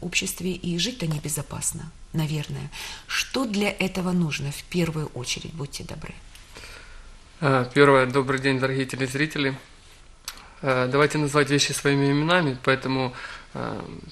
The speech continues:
Speaker 2: первое хотел сказать, что я являюсь инструктором по йоге, но это не совсем то,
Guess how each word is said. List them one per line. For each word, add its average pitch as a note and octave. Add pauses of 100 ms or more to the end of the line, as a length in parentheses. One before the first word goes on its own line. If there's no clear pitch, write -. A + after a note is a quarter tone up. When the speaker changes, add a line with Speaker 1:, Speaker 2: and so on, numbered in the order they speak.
(120)
Speaker 2:
первое D3
хотел C#3
сказать, C3+
что B2+
я C#3+
являюсь C#3+
инструктором C3
по B2+
йоге, E3+ (400)
но C#3
это C#3+
не C#3+
совсем C#3
то, D#3+